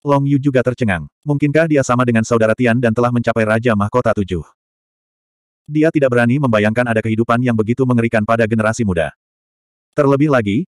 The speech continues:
pihak lainnya berasal dari ras naga. Long Xiaotian mendengus dingin.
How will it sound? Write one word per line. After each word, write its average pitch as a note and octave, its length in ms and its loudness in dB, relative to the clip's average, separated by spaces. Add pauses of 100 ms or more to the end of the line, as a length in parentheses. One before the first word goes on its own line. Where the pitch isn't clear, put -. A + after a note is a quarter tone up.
(200)
pihak C#3+ 240 0
lainnya C#3 320 0
berasal A2 320 0
dari A#2+ 160 2
ras A2+ 240 -2
naga. E2+ 320 -2 (560)
Long D#3+ 240 0
Xiaotian C3+ 480 2
mendengus C3 400 0
dingin. F2+ 400 -2